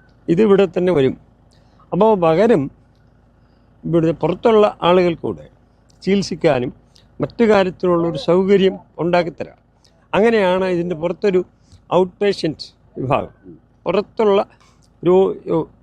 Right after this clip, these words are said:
ആളുകൾക്ക് ചികിത്സിക്കാനുള്ളൊരു സൗകര്യവും കാര്യം കൂടെ അന്ന്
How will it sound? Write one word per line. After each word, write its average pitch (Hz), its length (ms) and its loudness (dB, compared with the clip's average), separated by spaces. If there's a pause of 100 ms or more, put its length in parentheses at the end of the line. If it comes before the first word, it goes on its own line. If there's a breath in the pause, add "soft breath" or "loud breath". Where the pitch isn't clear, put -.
(120)
ആളുകൾക്ക് 170 440 -2 (560)
ചികിത്സിക്കാനുള്ളൊരു 156 960 -4
സൗകര്യവും 156 440 -2 (580)
കാര്യം 151 340 0
കൂടെ 170 200 -2
അന്ന് 175 220 0